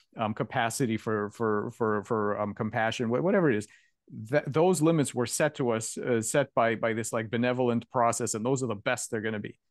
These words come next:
Okay, so, so we're out of that Garden of Eden now, and now we realize that that's just where evolution left us. That's all. There's nothing ma-, there's nothing magical or s-, or optimal about where we are, I don't believe.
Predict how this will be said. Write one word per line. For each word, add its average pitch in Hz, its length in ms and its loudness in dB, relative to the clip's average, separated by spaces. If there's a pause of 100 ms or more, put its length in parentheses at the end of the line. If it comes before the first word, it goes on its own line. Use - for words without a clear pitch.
(420)
Okay, 107 200 -4
so, 123 340 -2
so 123 140 -2
we're 156 220 4
out 160 160 4
of 135 80 2
that 117 200 2 (440)
Garden 117 300 0
of 113 100 -6
Eden 165 200 0
now, 147 300 4
and 120 100 2
now 135 300 2
we 127 180 0
realize 120 520 0
that 123 180 -2 (280)
that's 254 140 -6
just - 220 -2
where 180 160 4
evolution 147 460 2
left 110 260 -2
us. - 320 -12
That's 175 180 -2
all. 107 120 -4
There's 139 160 0
nothing 196 320 2
ma-, 147 100 0
there's 147 160 2
nothing 175 240 2
magical 131 420 0
or 120 100 2
s-, - 140 -6
or 120 220 -2
optimal 120 480 0
about 107 300 0
where 107 240 0
we 107 160 -2
are, 110 280 0
I 104 120 -4
don't 113 160 -4
believe. 104 320 -4